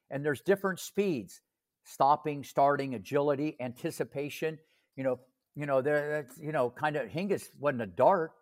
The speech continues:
but she knew where the ball was going before you did. She anticipated better in Venus than Serena. So my point is,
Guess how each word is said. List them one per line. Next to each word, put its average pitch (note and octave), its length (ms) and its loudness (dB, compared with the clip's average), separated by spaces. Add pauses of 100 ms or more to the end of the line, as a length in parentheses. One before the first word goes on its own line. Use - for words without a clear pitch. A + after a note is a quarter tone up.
(140)
but - 80 -20
she - 120 -12
knew C3+ 60 -6
where C3 80 -2
the A#2+ 60 0
ball D3+ 240 6
was B2+ 120 -8
going B2+ 200 -4
before B2+ 280 -4
you E3+ 140 -2
did. G2 220 -6 (840)
She D#3 200 -8
anticipated D3+ 680 -2
better C3 220 0
in A#2 60 -2
Venus C3 360 -8
than B2 120 -12
Serena. C#3 400 -10 (300)
So C#3+ 120 0
my C3+ 160 0
point F3+ 380 -2
is, B2+ 220 0